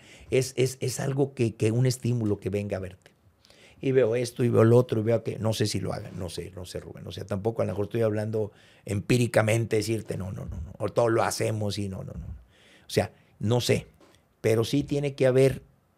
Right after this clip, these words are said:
un resultado. El resultado es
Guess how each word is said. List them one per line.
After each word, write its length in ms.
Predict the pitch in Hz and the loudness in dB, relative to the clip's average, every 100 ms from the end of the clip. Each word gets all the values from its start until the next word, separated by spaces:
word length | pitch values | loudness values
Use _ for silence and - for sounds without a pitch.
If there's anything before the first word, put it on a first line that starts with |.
| _ | _
un 160 | 123 127 | -2 0
resultado. 760 | 131 123 104 95 - - 110 _ - - - - - _ _ - _ _ _ _ | 0 -2 -6 -8 -8 -10 -12 _ -12 -6 -6 -8 -20 _ _ -20 _ _ _ _
El 140 | 104 101 | -6 -4
resultado 840 | 113 127 123 - 233 202 214 202 _ _ | -6 -4 -2 0 0 0 -4 -6 _ _
es 520 | 123 147 180 - - | 0 0 -2 -8 -14